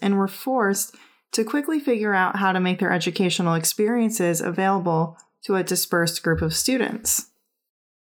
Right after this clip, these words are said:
Depending on who you are and where you or your child was studying, your experiences may have been dramatically different.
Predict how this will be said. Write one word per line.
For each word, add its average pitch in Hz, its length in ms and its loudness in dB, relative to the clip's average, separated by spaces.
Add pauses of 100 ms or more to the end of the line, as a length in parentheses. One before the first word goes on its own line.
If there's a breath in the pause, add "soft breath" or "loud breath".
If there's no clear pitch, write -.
(880)
Depending 277 400 0
on 311 140 0
who 262 120 -2
you 233 240 2
are 170 260 2
and 180 280 0
where 185 240 2
you 202 340 0
or 180 180 0
your 180 140 2
child 170 380 -2
was 170 120 0
studying, 175 720 0 (280 loud breath)
your 226 140 2
experiences 269 760 -2
may 196 140 2
have 180 160 0
been 170 180 2
dramatically 160 560 0
different. 233 600 -2